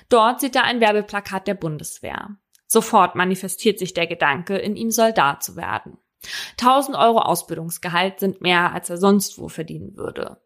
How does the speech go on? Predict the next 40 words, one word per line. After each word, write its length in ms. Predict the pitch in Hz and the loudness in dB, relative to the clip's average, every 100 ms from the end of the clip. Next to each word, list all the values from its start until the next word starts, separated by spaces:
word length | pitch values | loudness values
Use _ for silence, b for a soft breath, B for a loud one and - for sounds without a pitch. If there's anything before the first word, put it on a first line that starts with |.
| _ _ _ _ | _ _ _ _
Wenig 280 | 269 285 294 | 2 2 0
später 380 | - 240 247 240 | 0 2 2 2
heuert 300 | 240 226 202 | 2 2 2
Dennis 260 | 190 202 | 0 -2
als 220 | 202 196 | -6 -8
Gefreiter 600 | - 190 - 156 170 175 | -10 -6 0 0 2 -2
auf 120 | - - | -2 -2
der 120 | 190 | 0
Mühlhausen 640 | 190 185 165 156 156 175 | 2 0 -4 -6 -8 -12
an. 320 | - - 190 196 _ _ - B B B B | -12 -12 -12 -16 _ _ -18 B B B B
Auch 180 | 233 233 | 0 2
Mutter 280 | 262 277 - | 2 2 4
Inge 220 | 226 208 | 4 4
freut 320 | - 185 180 | 2 0 0
sich 160 | 175 - | -4 -6
über 160 | 180 | -6
die 100 | 175 | -4
neue 240 | 175 170 170 | -4 -2 -2
Unabhängigkeit 760 | 170 170 165 165 - - 175 | -2 -4 -8 -14 -14 -12 -10
ihres 240 | - 170 - | -10 -10 -10
Sohnes. 640 | - - - - - - _ | -10 -10 -12 -14 -16 -16 _
Von 200 | - 233 | 2 4
nun 180 | 226 214 | 4 4
an 260 | 180 202 | 2 0
kommt 220 | 254 254 233 | -2 0 2
Dennis 260 | 226 226 | 2 2
freitags 500 | - 214 220 214 - | 2 2 2 0 0
mit 140 | 226 - | -6 -4
fantastischer 680 | 220 202 240 233 220 214 185 | -6 -2 -2 -2 -4 0 4
Laune 320 | 180 175 180 | 4 2 0
heim 260 | 185 233 B B - | 0 0 B B -6
und 120 | 254 | 2
fährt 180 | 254 254 | 2 4
sonntags 480 | 214 202 202 - - | 2 4 -2 -4 -4
ebenso 400 | - 185 175 175 | 0 0 -2 -8
gut 220 | 175 - | -14 -6
gelaunt 400 | 170 156 160 185 | -2 -2 -2 -8
zurück 320 | - 160 160 | -6 -4 -4
nach 140 | - 165 | -8 -6
Eckernförde. 960 | - 175 170 - - - - - 180 | -6 -4 -6 -6 -10 -10 -10 -12 -12